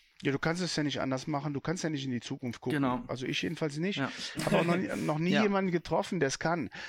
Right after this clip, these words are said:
Speaker 1: Also, äh, wir, wir können aber in die Geschichte gucken. Und das ist ja seit zwei, zweihundertfünfzig Jahren, wurde ja in Europa erfunden, in der Aufklärung, äh, dass man gesagt hat, man ver-,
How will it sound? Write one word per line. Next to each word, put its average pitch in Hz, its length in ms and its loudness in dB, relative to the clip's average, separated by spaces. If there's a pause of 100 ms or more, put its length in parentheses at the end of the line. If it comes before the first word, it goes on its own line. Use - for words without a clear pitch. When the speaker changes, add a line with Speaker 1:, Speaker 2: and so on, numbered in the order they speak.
(160)
Speaker 1:
Also, 147 420 0
äh, 143 320 2
wir, 139 240 -2
wir 160 80 2
können 196 340 0
aber 156 200 4
in 160 100 -2
die 147 80 2
Geschichte 180 420 0
gucken. 208 380 -4
Und 165 220 -2
das 143 120 0
ist 175 140 -6
ja 180 80 0
seit 147 180 -2
zwei, 160 280 0
zweihundertfünfzig 170 800 -2
Jahren, 160 400 -2
wurde 151 160 -2
ja 139 80 2
in 139 100 -4
Europa - 460 0
erfunden, 202 560 0
in 160 120 -2
der 135 120 2
Aufklärung, 175 560 -2 (480)
äh, 151 180 2
dass 131 180 2
man 147 120 2
gesagt 143 380 0
hat, 190 180 0
man 156 160 0
ver-, 160 160 0